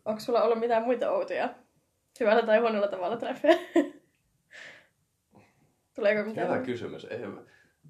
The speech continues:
Speaker 2: ei niin kuin erikoisempia. Joskus kävin Helsingissä, tota niin, Tinder-treffeillä.
Speaker 1: Mm.
Speaker 2: Se oli oikein mukava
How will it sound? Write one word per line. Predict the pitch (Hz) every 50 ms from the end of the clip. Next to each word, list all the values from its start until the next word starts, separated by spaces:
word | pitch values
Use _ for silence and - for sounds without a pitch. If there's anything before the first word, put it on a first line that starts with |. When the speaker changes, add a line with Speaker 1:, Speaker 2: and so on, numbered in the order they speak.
| _ _ -
Speaker 2:
ei | - 208 208 202 185 139 101 87 85 80 80 80 - - - -
niin | - 98 95 92
kuin | - 95 92 87 87 - - - - - - - -
erikoisempia. | 98 113 104 98 90 87 85 76 76 - 87 - - 78 78 76 - - _ -
Joskus | 123 123 - - - -
kävin | - 127 123 120 117 107 - - _ _ _ _ _ _ _ _ _ _ _ _ 104 110
Helsingissä, | 120 120 117 110 101 92 90 90 - 92 - - - _ _ _ _ _ _ _ _ _ _ - - _ - -
tota | - - - - 82
niin, | - 82 82 82 - - - _ _ _ _ _ _ _ _ _ _ _ _ _ _ _ _ _ _ _ _ _ -
Tinder-treffeillä. | - - - _ _ 82 82 85 87 104 104 - - - 147 147 - - 175 175 180 185 180 - _ -
Speaker 1:
Mm. | 269 254 254 254 - - - _
Speaker 2:
Se | - - 120
oli | 120 120 117 113 92 87 - - _ _ _ _ _ _ _ _ _ _ _ _ _ _ _
oikein | - 120 139 135 147 131 123 - - - - -
mukava | - 107 110 113 113 113 110 101 - - - -